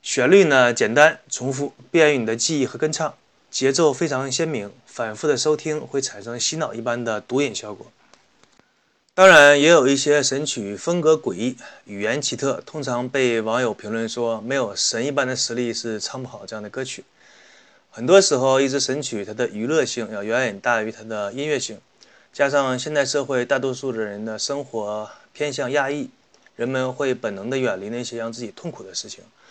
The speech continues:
去接近一些可以让自己开心的东西。那么“神曲”这个词是怎么来的呢？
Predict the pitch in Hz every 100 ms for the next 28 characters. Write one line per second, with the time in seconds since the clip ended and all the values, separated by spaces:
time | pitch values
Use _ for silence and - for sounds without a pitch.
0 | - _ - 117 113 113 135 139 131 135
1 | 135 135 131 135 131 120 120 117 110 -
2 | 135 151 151 110 98 - - _ _ -
3 | - _ 139 147 135 - 151 202 - 117
4 | 85 131 123 - 107 104 107 113 _ _
5 | _ - 123 117 110 107 98 92 90 139
6 | 127